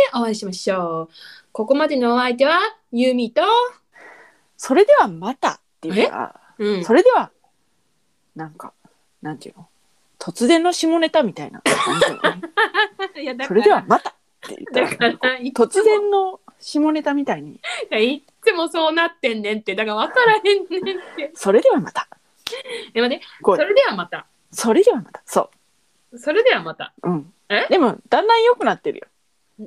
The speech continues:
Speaker 1: だんだん良くなってる？
Speaker 2: うん。
Speaker 1: それではまた。それではまた。
Speaker 2: うん、それではまた。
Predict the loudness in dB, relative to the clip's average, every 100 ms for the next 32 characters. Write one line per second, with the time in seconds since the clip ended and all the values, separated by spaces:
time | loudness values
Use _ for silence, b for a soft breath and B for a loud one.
0 | -6 -2 2 4 4 2 2 -2 -2 -4
1 | 0 4 2 0 -6 -8 -10 _ _ -2
2 | 2 2 0 -4 -8 -14 -16 _ _ _
3 | _ -6 -6 -8 -6 2 4 4 0 -10